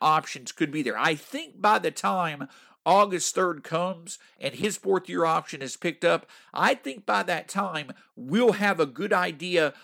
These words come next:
of either what's about to happen with him signing an extension, or it'll already have been established that he's gonna agree to an extension, or potentially the Grizzlies are gonna let his fourth year play out.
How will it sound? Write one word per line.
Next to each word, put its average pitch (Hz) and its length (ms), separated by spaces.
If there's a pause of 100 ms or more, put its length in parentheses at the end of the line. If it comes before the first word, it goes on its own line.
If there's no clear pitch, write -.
of 147 260
either 175 280
what's 151 240
about 151 420
to 180 120
happen 143 420
with 127 160
him 147 160
signing 139 440
an 110 120
extension, 156 640 (380)
or 196 500 (140)
it'll 151 180
already 175 460
have 156 160
been 156 120
established 202 640
that 196 120
he's 180 140
gonna 196 240
agree 185 220
to 190 120
an 175 80
extension, 185 480
or 175 240
potentially 160 720 (240)
the 156 100
Grizzlies 156 460
are 151 80
gonna 143 160
let 139 260
his 135 220
fourth 147 380
year 127 240 (580)
play 123 340
out. 104 220